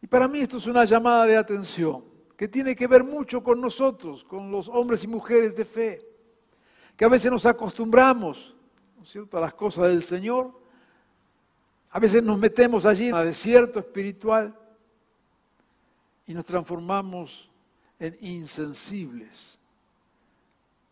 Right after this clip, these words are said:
a lo que Dios hace. Muchas veces compartimos acá testimonios y cada testimonio que compartimos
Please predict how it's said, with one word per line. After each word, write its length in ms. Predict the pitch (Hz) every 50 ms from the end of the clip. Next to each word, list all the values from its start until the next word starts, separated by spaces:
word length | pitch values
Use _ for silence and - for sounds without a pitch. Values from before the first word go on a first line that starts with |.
| _ _ _ _ _ _ _
a 80 | 139
lo 160 | 147 147 139 -
que 100 | - 143
Dios 300 | 135 139 135 - - 127
hace. 320 | - - - - - - - - - - _ _ _ _ _ _ _ _ _ _ _ _ _ _ _ _ _ _ _ _ _ _ _ _ _ _ _ _ _ _ _ _ -
Muchas 260 | 175 185 - 190 175
veces 380 | 196 208 190 170 196 175 - -
compartimos 720 | - 170 165 - 170 170 165 - 196 208 196 190 165 135
acá 300 | 165 160 165 196 196 190
testimonios 760 | - 180 190 - 175 170 165 190 220 226 208 196 180 151 -
y 80 | 147 139
cada 240 | - 190 185 185 175
testimonio 580 | - 175 - - 165 160 175 196 202 190 175
que 120 | 160 165 -
compartimos 880 | - 165 151 127 160 156 156 - 202 214 214 202 180 160 139 - _